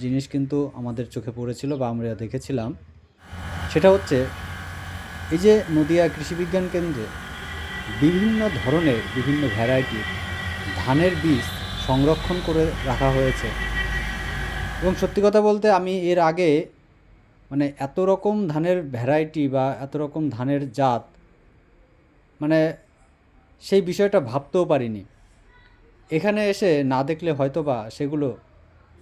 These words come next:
আহ, অজানাই থেকে যেত। তো এখানে দেখুন কত রকমের ধানের জাত, কত রকমের ধানের ভ্যারাইটি, আহ, আমি মোটামুটি আপনাদের সামনে তুলে ধরার চেষ্টা করছি। এখানে সেগুলো,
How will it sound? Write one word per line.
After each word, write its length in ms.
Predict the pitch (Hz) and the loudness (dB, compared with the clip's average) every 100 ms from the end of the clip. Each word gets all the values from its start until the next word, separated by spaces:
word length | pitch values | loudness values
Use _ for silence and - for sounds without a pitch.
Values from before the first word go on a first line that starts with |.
| - | -10
আহ, 640 | 131 131 127 127 117 - | -6 -4 -4 -6 -10 -4
অজানাই 400 | 151 147 185 202 | 0 2 2 0
থেকে 240 | 185 151 135 | -2 -4 -4
যেত। 280 | 117 117 98 - - - - - - - - - - - - | -6 -10 -12 -16 -20 -20 -20 -20 -20 -20 -20 -20 -20 -20 -4
তো 60 | 175 | 0
এখানে 260 | 175 233 | 2 2
দেখুন 360 | 226 233 214 165 - | 2 2 2 0 -2
কত 260 | 190 190 | -2 2
রকমের 640 | 226 208 185 196 202 170 135 | 2 4 2 0 0 0 -2
ধানের 420 | 123 147 170 156 | -4 -4 -4 -4
জাত, 360 | 147 156 151 - | -2 0 -2 -6
কত 180 | 156 170 | -8 -6
রকমের 420 | 160 160 156 139 | -6 -4 -4 -4
ধানের 340 | 120 131 139 | -4 -4 -4
ভ্যারাইটি, 540 | 107 117 139 139 139 117 190 - - - - _ _ 120 | -4 -2 -2 -2 -6 -10 -12 -20 -20 -20 -20 _ _ -12
আহ, 420 | 127 123 120 95 - - - | -10 -8 -10 -14 -20 -20 -12
আমি 220 | 147 151 147 | -2 2 2
মোটামুটি 500 | 143 151 151 151 147 | 2 0 0 0 -2
আপনাদের 320 | 139 147 139 | -2 -4 -4
সামনে 280 | - 143 139 | -2 0 0
তুলে 240 | 143 143 | 0 0
ধরার 200 | 143 143 | 0 -2
চেষ্টা 280 | 151 135 165 | -4 -4 -2
করছি। 420 | 160 101 - 110 - _ _ - - - _ _ _ _ _ - | -2 -2 -4 -8 -10 _ _ -20 -20 -20 _ _ _ _ _ -4
এখানে 300 | 160 214 208 | 0 2 2
সেগুলো, 560 | 202 185 196 202 196 | 0 2 4 4 4